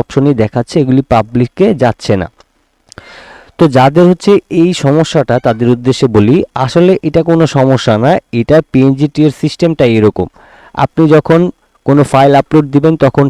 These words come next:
সেটা পেন্ডিংয়ে যাবে। পেন্ডিং থেকে যদি আপনার ফাইলটা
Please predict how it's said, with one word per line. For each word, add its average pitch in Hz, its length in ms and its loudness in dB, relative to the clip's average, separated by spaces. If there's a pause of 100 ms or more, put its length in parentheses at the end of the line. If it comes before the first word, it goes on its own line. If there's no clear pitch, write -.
সেটা 139 200 0 (140)
পেন্ডিংয়ে 123 540 2
যাবে। 92 200 -6 (420)
পেন্ডিং 165 320 2 (140)
থেকে 147 220 0 (460)
যদি 139 200 2 (100)
আপনার 143 240 -2 (120)
ফাইলটা 127 440 2